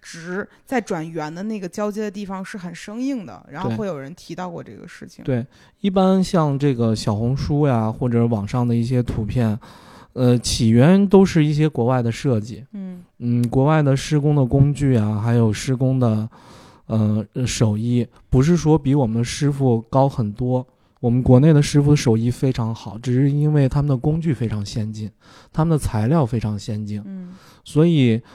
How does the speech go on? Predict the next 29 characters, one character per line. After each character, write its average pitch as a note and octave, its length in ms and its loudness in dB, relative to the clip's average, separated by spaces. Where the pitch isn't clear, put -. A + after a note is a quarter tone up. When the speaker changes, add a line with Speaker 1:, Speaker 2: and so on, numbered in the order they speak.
Speaker 2:
我 A2+ 120 2
们 B2 140 0
大 E3 180 4
多 D3+ 180 4
数 D3 300 -2
的 G#2+ 460 2
这 C3 160 2
个 A2+ 160 2
自 D#3 220 -2
己 A2 120 -2
家 A#2+ 240 -2
的 A#2+ 120 0
人 A2 260 0
想 A2 220 -2
要 A#2 120 2
装 C#3 240 0
修 C#3+ 160 2
的 C3+ 120 2
时 G#2+ 180 0
候， A2 260 0
就 E3 160 4
是 D3+ 160 4
想 G#2 480 0
师 - 220 -2
傅 D#3+ 140 -2
是 D3 120 -6
万 D3 220 0
能 G#2 240 -4
的， A#2 160 -6